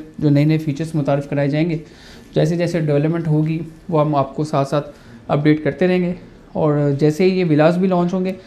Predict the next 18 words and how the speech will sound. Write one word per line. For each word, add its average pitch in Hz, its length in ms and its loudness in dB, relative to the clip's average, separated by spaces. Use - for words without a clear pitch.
इंशाल्लाह 151 380 0
वो 147 140 2
भी 175 180 0
हम 165 200 0
आपको 156 360 0
update 147 340 2
करेंगे। 160 460 0
अगर 156 260 -2
न्यू 160 260 2
कोई 156 140 2
project 151 600 -2
या 151 140 2
कोई 156 160 0
न्यू 147 200 2
vlog 147 380 4
launch 143 280 2
होता 147 200 0
है 156 160 -2